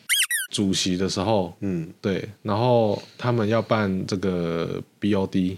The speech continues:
Speaker 2: 是。
Speaker 1: 好，那，那个时候我们已经是一百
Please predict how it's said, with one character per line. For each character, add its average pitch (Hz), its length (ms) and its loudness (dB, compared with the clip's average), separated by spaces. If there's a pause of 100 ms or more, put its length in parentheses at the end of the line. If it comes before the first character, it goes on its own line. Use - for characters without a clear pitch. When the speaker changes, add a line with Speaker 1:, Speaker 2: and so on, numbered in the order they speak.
Speaker 2:
是。 - 300 -4
Speaker 1:
好， - 240 -8
那， 123 260 2
那 160 100 6
个 147 120 2
时 110 120 0
候 113 460 2
我 95 120 0
们 87 200 -2
已 90 40 -4
经 104 160 -2
是 110 240 0
一 123 80 0
百 85 260 -2